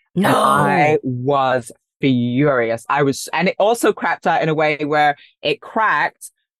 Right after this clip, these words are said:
Speaker 1: First of all, I bought the most expensive OtterBox ever and eventually destroyed the OtterBox case.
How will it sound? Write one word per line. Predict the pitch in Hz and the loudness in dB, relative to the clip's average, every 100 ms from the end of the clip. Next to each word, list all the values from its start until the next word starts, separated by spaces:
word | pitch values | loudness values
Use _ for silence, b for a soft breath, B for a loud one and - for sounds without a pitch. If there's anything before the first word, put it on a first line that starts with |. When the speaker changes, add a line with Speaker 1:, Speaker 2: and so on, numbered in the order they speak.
| - | 0
Speaker 1:
First | 233 254 | 0 2
of | 170 | 0
all, | 151 | 2
I | 147 | 2
bought | 170 151 | 0 0
the | |
most | 156 160 | -2 -4
expensive | 156 - 175 175 - 156 127 | -8 -4 -2 -2 0 -2 0
OtterBox | 151 151 147 156 131 - | 0 0 0 0 -2 -6
ever | 143 143 139 123 131 | -4 -2 0 0 0
and | 147 147 | -2 -2
eventually | 156 151 160 143 | -4 -4 -2 -2
destroyed | 147 - 151 143 131 | -4 -4 0 0 0
the | |
OtterBox | - 143 147 123 123 - - - | 0 0 0 0 -2 -2 -6 -4
case. | 131 117 - | 0 0 -2